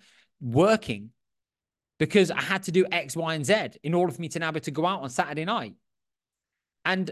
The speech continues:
I remember just so many holidays, so many trips, so many times with my family, so many periods where I've gone back home, uh, to go and spend time with them, where I've just locked myself in the room or I've just not been present or engaged because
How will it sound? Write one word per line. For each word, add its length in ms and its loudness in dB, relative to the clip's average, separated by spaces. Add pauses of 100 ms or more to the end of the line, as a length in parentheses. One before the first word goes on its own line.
I 60 4
remember 340 2
just 260 -4
so 140 0
many 160 -4
holidays, 560 0
so 100 0
many 160 -6
trips, 480 -2
so 80 -6
many 140 -4
times 360 -8
with 100 -4
my 100 -4
family, 440 -4
so 160 -6
many 240 -6 (120)
periods 360 -2
where 120 -2
I've 140 -6
gone 200 -2
back 220 -4
home, 400 0 (340)
uh, 280 2
to 100 -4
go 100 -2
and 80 -2
spend 220 -6
time 240 -4
with 60 -2
them, 100 -4
where 80 2
I've 100 -2
just 160 -6
locked 220 0
myself 320 -4
in 60 -8
the 80 -4
room 340 -2
or 160 -2 (240)
I've 160 0
just 200 -6
not 160 -4
been 120 -4
present 360 -2
or 120 -4
engaged 480 0
because 420 0